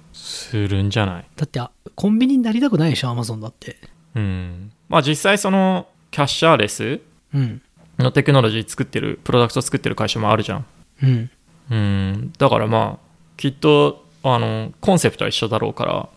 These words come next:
Speaker 2: うん。
Speaker 1: 外販できるんじゃない？
Speaker 2: そうだよね。
Speaker 1: うん。
Speaker 2: 日本もなんか、前聞いたけど、品川、違う。高輪ゲートウェイだ。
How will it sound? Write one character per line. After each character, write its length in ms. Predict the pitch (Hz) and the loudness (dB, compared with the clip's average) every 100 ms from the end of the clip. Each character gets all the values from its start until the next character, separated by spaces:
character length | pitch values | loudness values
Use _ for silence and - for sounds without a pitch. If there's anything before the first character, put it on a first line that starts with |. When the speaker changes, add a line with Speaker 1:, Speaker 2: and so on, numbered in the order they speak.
| _ | _
Speaker 2:
う 40 | 135 | -6
ん。 240 | 113 113 - | -6 -8 0
Speaker 1:
外 220 | 127 127 | 2 4
販 200 | 127 127 | 4 2
で 100 | 127 | 0
き 100 | 139 | 0
る 80 | 117 | -2
ん 20 | |
じ 80 | 101 | -2
ゃ 40 | |
な 100 | 98 | -4
い？ 100 | 92 - - _ _ | -4 -8 -20 _ _
Speaker 2:
そ 200 | - 139 | -6 -4
う 40 | 131 | -2
だ 80 | 123 | -4
よ 80 | |
ね。 400 | 120 143 170 175 - _ _ _ | -4 2 2 0 -6 _ _ _
Speaker 1:
う 60 | 107 | 0
ん。 680 | 95 90 87 87 95 139 - | 0 -2 -6 -8 -10 -12 -2
Speaker 2:
日 100 | 165 | 2
本 180 | 196 190 | 4 4
も 100 | 143 | 2
な 120 | 147 | 0
ん 60 | 139 | -2
か、 280 | 117 101 - - | -6 -8 -12 -2
前 240 | 143 170 | 0 0
聞 200 | 147 135 | -2 -6
い 40 | 123 | -4
た 120 | 120 | -6
け 80 | 117 | -8
ど、 120 | 127 | -8
品 360 | - 156 170 | -4 -2 0
川、 460 | 180 180 175 175 - _ - - | 0 0 0 0 -4 _ -12 -6
違 60 | |
う。 160 | 120 101 - _ _ | -6 -8 -14 _ _
高 280 | - 139 208 | -6 0 2
輪 240 | 208 196 | 2 2
ゲ 180 | 175 185 | 2 2
ー 40 | 180 | 4
ト 120 | 180 | 4
ウ 40 | |
ェ 60 | 156 | 4
イ 60 | |
だ。 260 | 113 110 | 2 -8